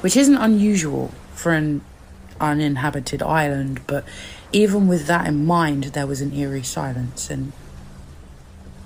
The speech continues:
and Hannah's tent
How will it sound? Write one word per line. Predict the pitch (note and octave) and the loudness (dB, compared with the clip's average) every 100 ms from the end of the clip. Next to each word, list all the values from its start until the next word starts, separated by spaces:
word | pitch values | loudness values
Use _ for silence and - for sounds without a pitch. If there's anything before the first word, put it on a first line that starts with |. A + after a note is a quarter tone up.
| - - - - - - - - - - - - - - - - - | -20 -20 -20 -20 -20 -18 -14 -12 -14 -18 -20 -20 -20 -20 -20 -18 -10
and | D#3 | -6
Hannah's | C#3 F3 D#3+ | 0 0 0
tent | - F3+ D#3 | -2 0 0